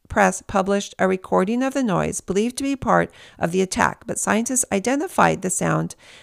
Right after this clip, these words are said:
as the mating call of a local cricket. So I went to the original A P article, and the only reference to crickets, although the other one that I, that I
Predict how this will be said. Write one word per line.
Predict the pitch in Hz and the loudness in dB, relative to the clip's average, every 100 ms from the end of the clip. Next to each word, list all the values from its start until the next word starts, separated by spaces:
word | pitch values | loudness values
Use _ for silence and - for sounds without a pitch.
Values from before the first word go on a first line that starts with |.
| - | 0
as | 240 254 | 0 2
the | 269 | 2
mating | 214 190 202 202 | 2 2 0 -4
call | - 170 151 165 - | -2 0 0 -2 0
of | 180 | 0
a | 196 | 2
local | 175 147 - 160 160 _ | 0 -2 -2 -4 -4 _
cricket. | - 277 - - - _ _ _ - | -6 -4 -4 -8 -18 _ _ _ -10
So | - 190 - _ _ - - - | 0 2 2 _ _ -20 -12 0
I | |
went | 247 269 | 2 2
to | 277 | 2
the | 247 | 2
original | 220 240 277 269 | 4 2 2 0
A | 233 247 | 2 0
P | 233 | 2
article, | 226 247 254 - 165 - | 4 4 2 0 0 0
and | 196 | 0
the | 208 - | 0 0
only | 226 285 | 0 0
reference | 262 247 254 233 214 | 2 0 0 -2 -2
to | 190 | -6
crickets, | - - 285 277 160 - - - - - | -8 -2 0 2 0 0 -4 -8 -8 2
although | 202 202 | 4 4
the | 208 | 4
other | 214 240 | 4 4
one | 233 196 | 2 0
that | 185 175 | 0 0
I, | 170 - _ | 0 -4 _
that | 202 202 | 0 2
I | 180 175 | 2 0